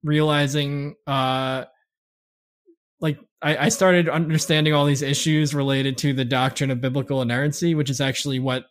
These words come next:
um, the book that I wrote is all about. Uh, and that, that wasn't the reason why I eventually lost my faith, but it did play a big role in how I deconstructed it,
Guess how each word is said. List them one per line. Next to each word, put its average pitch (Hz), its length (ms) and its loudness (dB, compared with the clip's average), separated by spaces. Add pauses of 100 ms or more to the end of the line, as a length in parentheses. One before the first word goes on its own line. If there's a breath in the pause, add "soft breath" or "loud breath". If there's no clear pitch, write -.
um, 131 300 -2
the 131 80 -4
book 143 220 0
that 143 100 2
I 123 80 0
wrote 123 200 -2
is 120 100 -4
all 131 140 0
about. 123 380 -2 (500 soft breath)
Uh, 135 380 2
and 139 260 0
that, 147 320 0 (580)
that 147 160 2
wasn't 175 320 2
the 170 80 0
reason 151 500 2
why 143 180 4
I 131 140 2
eventually 139 460 0
lost 147 260 2
my 156 140 2
faith, 160 320 0
but 135 120 0
it 120 80 -2
did 135 200 -2
play 139 200 0
a 127 60 2
big 120 280 -4
role 131 400 0
in 123 380 -6
how 127 320 -2
I 123 240 -2
deconstructed 123 720 -8
it, 123 200 -8